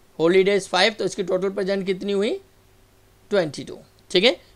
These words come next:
क्योंकि फिलहाल जो मैंने इसकी एब्सेंट प्रेजेंट शो करा रहा हूँ कितने से, दस तारीख से शो करा रहा हूँ। आप इसकी शो कराएंगे तो यहाँ पर आप इसकी शो कराइए तो देखिए इसकी शो करा देगा आपको। तो देखिए इसकी भी शो करा दी,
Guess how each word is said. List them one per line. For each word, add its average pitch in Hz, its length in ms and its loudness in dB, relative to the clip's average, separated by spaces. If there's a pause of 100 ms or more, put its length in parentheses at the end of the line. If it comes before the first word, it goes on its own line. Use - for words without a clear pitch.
(100)
क्योंकि 185 200 4
फिलहाल 190 300 4
जो 214 100 2
मैंने 220 160 0
इसकी 214 220 -2
एब्सेंट 214 420 -2
प्रेजेंट 202 320 -2
शो 202 140 -2
करा 190 200 2
रहा 190 100 2
हूँ 190 100 -4
कितने 185 300 -6
से, 254 180 0 (300)
दस 180 260 2
तारीख 160 260 -2
से - 120 -8
शो 143 180 -8
करा 113 200 -14
रहा - 100 -20
हूँ। - 100 -20 (1120)
आप 151 180 -2
इसकी 190 260 0
शो 226 180 8
कराएंगे 214 380 8
तो 214 120 0
यहाँ 165 140 0
पर - 120 -2
आप 165 160 -2
इसकी 160 220 -6
शो 185 160 -4
कराइए 185 240 2
तो 185 120 -2
देखिए 165 240 -4
इसकी - 180 -14
शो - 180 -8
करा 156 200 -4
देगा 156 200 -4
आपको। 160 300 -14 (160)
तो - 60 -8
देखिए 185 240 6
इसकी 202 200 0
भी 214 100 -2
शो 226 160 2
करा 220 200 4
दी, 240 200 2